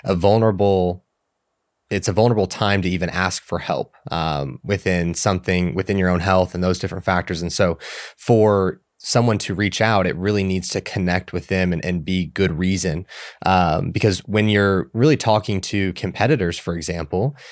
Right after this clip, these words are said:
it's really just a matter of, "Can you get me to the place that I need to go? Can you get me into the best shape possible? Can I get a first place trophy? Can I earn my pro card?"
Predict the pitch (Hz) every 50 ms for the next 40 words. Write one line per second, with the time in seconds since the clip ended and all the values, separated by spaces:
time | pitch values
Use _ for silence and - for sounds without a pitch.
0 | - - - 101 98 - 104 107 113 110 107 - - 101 98 95 92 92 92 92
1 | 90 87 - - - - 107 110 117 110 110 110 - 104 104 104 104 98 - -
2 | 101 82 82 - - - 98 98 - - 92 95 92 95 92 90 - - 80 92
3 | 85 82 85 87 104 104 - - - 104 95 90 82 92 80 - 92 92 92 90
4 | 87 87 85 - - - 92 87 87 87 85 85 82 82 76 90 90 82 - -
5 | - 110 - - 107 107 104 - - - 104 101 101 98 - - 95 87 87 87
6 | 85 87 - - 98 90 - - - 82 - - - 107 98 - 98 87 - 95
7 | 85 80 87 90 87 85 82 - - 73 - - - 57 -